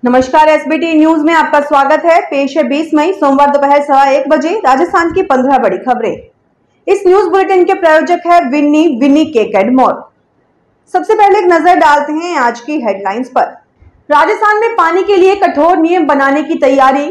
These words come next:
निवेशकों के लिए बड़ी खबर। पीएम मोदी ने stock market के लिए दिए अहम संकेत।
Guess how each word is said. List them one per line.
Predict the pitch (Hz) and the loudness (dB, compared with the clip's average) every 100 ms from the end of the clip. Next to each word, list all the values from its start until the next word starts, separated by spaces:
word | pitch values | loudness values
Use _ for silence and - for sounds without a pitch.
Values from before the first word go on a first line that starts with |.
| - _ - | -10 _ -8
निवेशकों | 254 254 247 - 302 | -4 0 0 0 -4
के | 302 | -2
लिए | 285 294 262 | -2 0 0
बड़ी | 254 277 | 0 0
खबर। | 262 302 302 349 | -2 0 0 0
पीएम | 370 403 427 | 0 0 2
मोदी | 381 370 392 | 2 2 2
ने | 415 415 | 0 -2
stock | 415 294 311 | 0 0 0
market | 285 269 269 302 | 0 0 -2 -6
के | 320 311 | -4 -4
लिए | 302 320 | -2 -4
दिए | 220 262 285 | -4 -2 -2
अहम | - 226 269 | -2 -2 -2
संकेत। | 269 311 339 320 - - | -2 -2 0 0 -2 -8